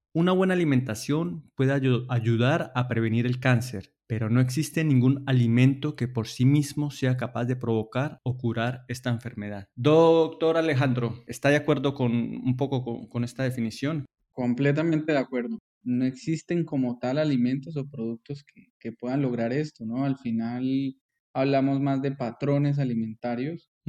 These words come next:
Speaker 2: eh,
Speaker 1: Ujú.
Speaker 2: saludables, ¿no? Es decir, el tener un patrón, ah, eh, saludable para, para comer, para,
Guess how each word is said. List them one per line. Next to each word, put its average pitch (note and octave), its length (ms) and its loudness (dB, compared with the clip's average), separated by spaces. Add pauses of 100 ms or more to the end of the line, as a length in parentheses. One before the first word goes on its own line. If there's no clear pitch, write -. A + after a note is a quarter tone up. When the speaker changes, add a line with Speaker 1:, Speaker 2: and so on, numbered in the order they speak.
Speaker 2:
eh, A#2 280 2
Speaker 1:
Ujú. - 40 0
Speaker 2:
saludables, B2 840 2
¿no? D3 280 -4
Es C3 100 -8
decir, C3 260 -10
el A#2 120 -14
tener A2+ 200 -6
un A#2+ 100 -8
patrón, C3+ 380 -2
ah, C3+ 260 -2
eh, A2+ 380 -8
saludable A#2+ 600 -2
para, A#2+ 420 -6
para G#2 180 -8
comer, C#3 640 2
para, A2+ 320 -6